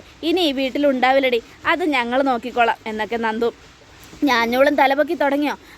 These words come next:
പിന്നെ കാര്യങ്ങൾ പറയാൻ പറ്റാത്ത അവസ്ഥ വരുമ്പോൾ എന്തായാലും പറയണമല്ലോ. ആ, പറ-, എത്ര കാലം എന്ന് വെച്ചാൽ പിടിച്ചു നിൽക്കുന്നേ? എൻ്റെ രണ്ട് ചേച്ചിമാരിവിടെ ഉണ്ടായിപ്പോയി,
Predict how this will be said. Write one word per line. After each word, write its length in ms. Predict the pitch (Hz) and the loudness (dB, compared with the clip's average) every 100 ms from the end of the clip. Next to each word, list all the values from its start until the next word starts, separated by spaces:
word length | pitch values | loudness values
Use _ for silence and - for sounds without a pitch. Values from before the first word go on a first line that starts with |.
| - | -6
പിന്നെ 260 | 262 269 | -2 -2
കാര്യങ്ങൾ 680 | 240 - 247 220 220 247 262 269 | -4 -6 0 2 2 0 0 2
പറയാൻ 300 | 254 254 277 | 2 2 2
പറ്റാത്ത 280 | 277 285 285 | 2 2 2
അവസ്ഥ 280 | 277 - | 0 -2
വരുമ്പോൾ 380 | 294 277 277 285 - - - | 0 2 2 0 -2 -10 -2
എന്തായാലും 560 | 294 320 330 311 320 - - | 2 4 4 4 0 -2 -4
പറയണമല്ലോ. 580 | 262 269 339 349 339 247 - - 240 | -2 2 2 2 0 -2 -4 -10 -4
ആ, 180 | 247 233 | -4 -2
പറ-, 160 | 240 226 | 0 0
എത്ര 380 | 247 254 247 269 | 0 -2 -2 0
കാലം 300 | 294 302 320 | 2 2 2
എന്ന് 120 | 339 | 0
വെച്ചാൽ 160 | 330 330 | 0 -2
പിടിച്ചു 300 | 311 277 330 | -2 -2 -4
നിൽക്കുന്നേ? 380 | 302 285 277 - - - | -2 -2 -2 -4 -14 -10
എൻ്റെ 180 | 247 240 | -4 2
രണ്ട് 320 | 247 247 254 | 2 2 0
ചേച്ചിമാരിവിടെ 640 | 254 247 285 302 302 320 | 0 0 0 2 2 2
ഉണ്ടായിപ്പോയി, 540 | 311 277 294 277 277 | 2 2 2 0 -2